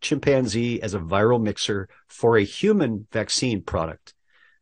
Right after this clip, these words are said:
there are so many papers that can be written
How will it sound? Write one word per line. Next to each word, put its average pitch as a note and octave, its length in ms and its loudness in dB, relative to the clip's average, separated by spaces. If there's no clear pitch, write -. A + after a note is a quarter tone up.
there A#2+ 220 4
are A#2+ 240 0
so D3 380 4
many D3 260 0
papers G2+ 500 -2
that G2+ 160 -2
can G2+ 160 -2
be F#2+ 140 -4
written F#2 500 0